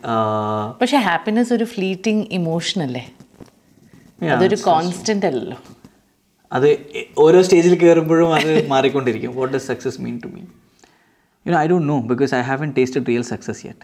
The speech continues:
Speaker 2: So
Speaker 1: So
Speaker 2: what
Speaker 1: I
Speaker 2: is real success for you?
Speaker 1: I, actually, I'm just in the process of figuring it out. കാരണം എനിക്ക് സക്സസ്, ഞാൻ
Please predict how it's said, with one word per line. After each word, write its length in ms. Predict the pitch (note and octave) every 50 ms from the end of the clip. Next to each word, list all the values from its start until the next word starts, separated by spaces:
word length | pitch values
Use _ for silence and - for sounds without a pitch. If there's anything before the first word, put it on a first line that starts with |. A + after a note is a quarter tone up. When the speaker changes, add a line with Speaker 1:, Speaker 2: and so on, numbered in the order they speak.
| _ _ _ _ _ _ _ - _
Speaker 2:
So 140 | _ - -
Speaker 1:
So 140 | F#3+ F3 F3
Speaker 2:
what 140 | F#3+ F#3+ G3
Speaker 1:
I 60 | C4+
Speaker 2:
is 100 | B3 G3
real 180 | G3 F#3+ F#3 F3
success 360 | F3+ F3 - - - C#3+ C3+ -
for 100 | - -
you? 140 | B2+ A2+ - _ _ _ _ - - _ _ _
Speaker 1:
I, 120 | - G2+ - - - _ - _ _ _ - -
actually, 280 | - F3+ F#3 - A#3 A3+
I'm 120 | G#3+ G#3+
just 160 | G#3 A3+ - - - - - -
in 100 | E3 F3+
the 80 | F3+
process 320 | F3+ E3+ D#3 D3 - F3 E3
of 80 | F3+ D3+
figuring 280 | - C3+ B2+ B2+ C3+ C3
it 120 | B2 B2+
out. 180 | G#2+ G2 G#2 - - - -
കാരണം 320 | - E3 D#3 D#3+ E3+ F3+ F3+
എനിക്ക് 260 | E3+ E3+ E3+ E3+ G3+ G#3
സക്സസ്, 440 | G3+ F3+ D3+ - - - F#3+ F#3+ D#3
ഞാൻ 180 | E3 E3+ F3